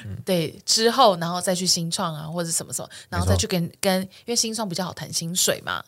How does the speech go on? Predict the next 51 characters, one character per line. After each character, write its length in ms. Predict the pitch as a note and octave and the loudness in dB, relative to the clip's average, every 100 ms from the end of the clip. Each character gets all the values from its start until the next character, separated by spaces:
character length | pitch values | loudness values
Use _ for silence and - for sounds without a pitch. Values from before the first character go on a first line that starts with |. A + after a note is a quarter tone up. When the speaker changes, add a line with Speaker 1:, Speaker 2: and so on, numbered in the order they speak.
| - | -6
Speaker 1:
嗯。 380 | G2 F2+ A2 G2 | -4 -4 -6 -10
Speaker 2:
对 80 | - | -10
啊， 120 | G#2+ - | -10 -8
就 120 | F3+ | -4
说 120 | E3 | 0
：“哦， 80 | D4 | 0
我 180 | D4+ F#3+ | 2 2
有 220 | G3+ E3 | 2 2
你 140 | D#3 D#3 | 2 0
需 200 | - G#3 | 0 2
要 120 | A3 | 0
的 80 | E3 | 0
即 140 | D#3 | -4
战 180 | D#3 D3+ | -4 -4
力， 140 | D#3+ E3 | -6 -6
那 80 | D#3 | -8
你 100 | D3+ | -6
愿 160 | E3+ F3 | -6 -8
意 140 | E3+ _ _ _ _ _ | -10 _ _ _ _ _
请 260 | - - D3+ | -2 -2 -2
多， 180 | - B2+ | -8 -6
用 200 | F#3 F#3 | -2 -2
多 120 | E3 | 0
少 80 | D#3 | -2
钱 160 | D3 - | -2 -4
来 100 | E2 | -4
请 240 | - - - | -4 -4 -10
我？” 200 | - - - _ _ A2 | -20 -20 -20 _ _ -4
Speaker 1:
嗯。 380 | G#2 F#2 F2+ A2 | -2 -2 -6 -6
Speaker 2:
那 100 | F3+ | -6
的 160 | F3+ | -4
确 180 | E3 G#3+ | -2 -2
这 100 | F3+ | -2
就 100 | F3 | -4
是 140 | E3+ F3 | -2 -2
现 180 | F3+ | -2
在 200 | D#3 C#3+ | -2 -2
我 100 | C3+ | -4
们 100 | D3 | -6
的 200 | - - - | -8 -10 -8
那 80 | D3+ | -8
个 140 | - | -8
职 180 | - A#2+ | -6 -6
涯 160 | G#2 E2 | -4 -4
生 200 | - - | -4 -8
态 140 | - - - | -14 -14 -16
啊。 80 | - _ - | -20 _ -2
Speaker 1:
嗯。 500 | G#2 F#2+ F2 F2+ G#2+ | 0 0 -4 -8 -12
Speaker 2:
所 160 | - F2+ | -14 -12
以 60 | E2+ | -10
就 220 | A#2 | -10